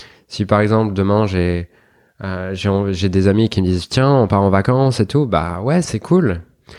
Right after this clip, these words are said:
Mais quand t'as un futur qui t'inspire, tu sais que c'est une distraction. Mais à partir du moment où t'as pas défini une vision et un futur qui t'inspire, tout devient, tout devient distraction.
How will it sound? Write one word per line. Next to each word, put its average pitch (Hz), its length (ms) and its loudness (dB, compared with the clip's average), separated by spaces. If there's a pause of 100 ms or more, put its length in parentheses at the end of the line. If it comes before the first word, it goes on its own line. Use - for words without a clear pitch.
(200)
Mais 113 280 2
quand 147 200 0
t'as 165 80 0
un 127 120 0
futur 120 320 0
qui - 100 -6
t'inspire, 110 480 0
tu - 160 -2
sais 120 220 -2
que - 60 -10
c'est - 120 -2
une 92 80 0
distraction. 90 540 -6 (1000)
Mais 107 100 2
à - 40 2
partir 143 260 0
du 156 80 4
moment 156 140 6
où 139 60 4
t'as 113 140 2
pas 143 120 2
défini 120 360 2
une 104 120 2
vision 113 400 2
et 101 40 2
un 95 80 0
futur 104 280 -4
qui - 120 -12
t'inspire, 110 440 -2
tout - 160 -4
devient, 98 320 2 (440)
tout - 160 2
devient 113 420 2
distraction. 95 600 -6